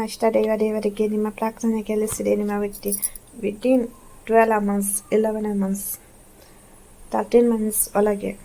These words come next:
ರಿಟರ್ನ್ ಬರ್ತಾರೆ. ಅಂದ್ರೆ ಅಷ್ಟು ಬೇಕಂತ ಇಲ್ಲ, but ಇದು ಒಂದು ಎನರ್ಜಿ ವೈಸಿಂದ ನೋಡೋದಾದ್ರೆ, so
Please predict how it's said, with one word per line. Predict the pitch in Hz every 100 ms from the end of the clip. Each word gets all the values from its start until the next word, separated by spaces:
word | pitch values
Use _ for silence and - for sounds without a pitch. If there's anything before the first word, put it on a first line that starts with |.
| -
ರಿಟರ್ನ್ | 208 220 214
ಬರ್ತಾರೆ. | 202 202 - 202 180 - - - - -
ಅಂದ್ರೆ | 208 220 226
ಅಷ್ಟು | 208 - 247
ಬೇಕಂತ | 214 226 247 233 233
ಇಲ್ಲ, | 214 226 233 226 233 - - - -
but | 226 226 214
ಇದು | 214
ಒಂದು | 226 220
ಎನರ್ಜಿ | 208 214 240 247
ವೈಸಿಂದ | 240 226 220 226 214 202
ನೋಡೋದಾದ್ರೆ, | 202 214 220 208 202 196 196
so | 202 202 208